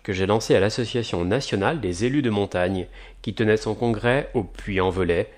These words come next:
les quinze et seize octobre. Soyons fiers d'habiter dans notre département. Soyons fiers de ses qualités et des chances qu'il permet. Prenons notre destin entre nos mains pour bâtir notre avenir et celui de nos enfants,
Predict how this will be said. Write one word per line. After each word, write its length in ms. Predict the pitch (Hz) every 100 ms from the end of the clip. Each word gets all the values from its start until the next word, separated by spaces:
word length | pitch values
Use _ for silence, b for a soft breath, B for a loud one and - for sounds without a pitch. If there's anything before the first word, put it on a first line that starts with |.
| B
les 100 | 139
quinze 300 | 135 92 90
et 40 | 90
seize 240 | - 87
octobre. 540 | 92 - 87 90 - - - - - b b b b -
Soyons 300 | - 156 160
fiers 320 | 160 - 220
d'habiter 400 | 127 101 104 156
dans 100 | 117
notre 260 | 98 104 -
département. 560 | 95 92 90 92 82 - b b b b
Soyons 320 | - 113 90
fiers 320 | - 208 143
de 80 | 98
ses 140 | - 95
qualités 500 | 95 90 - - - -
et 80 | -
des 120 | 85
chances 260 | 80 113 107
qu'il 180 | - 80
permet. 380 | 104 110 87 - b b b _
Prenons 420 | - 156 139 156 156
notre 340 | 104 - 95
destin 480 | 87 117 - 151 160
entre 340 | 123 127 - 101
nos 160 | 98
mains 260 | 98 92 85 -
pour 160 | -
bâtir 500 | 90 120 - 139 131
notre 280 | 113 110 -
avenir 400 | 95 95 107 120
et 40 | 110
celui 300 | - 101 107
de 80 |
nos 220 | 101 101 95
enfants, 420 | 95 101 90